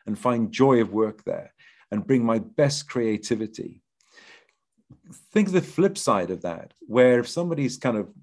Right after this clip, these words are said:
you know, if, if our culture is to sort of talk over people and put people down,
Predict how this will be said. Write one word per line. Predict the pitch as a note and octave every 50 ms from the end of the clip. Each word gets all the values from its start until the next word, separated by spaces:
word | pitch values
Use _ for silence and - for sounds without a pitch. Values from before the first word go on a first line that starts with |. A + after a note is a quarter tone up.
| _ _ _ _ _ _ _ _
you | A#2 A2
know, | F2+ E2+ E2 E2 - _
if, | - A2 G#2+ -
if | A#2 - D3
our | C#3+
culture | C#3+ C#3+ D3 C3 B2+ B2 - A#2+
is | A2 G#2+
to | A2
sort | - A#2+ F#2+ -
of | -
talk | - E3 D3+ A#2 G#2
over | B2+ A#2+ A2+ G#2+ A2
people | A2 - A#2 A2+ G#2+ A2 - A2 G#2+ G2+ F#2+
and | E2+ E2 D#2+ _ _ _ _ _ _ _ _
put | - D#3 -
people | - C3+ B2+ B2+ C3 B2
down, | A2 G2 B2+ A#2+ A#2+ A#2+ A#2 A2 G#2+ G#2+ A2 A2+ A#2 A2+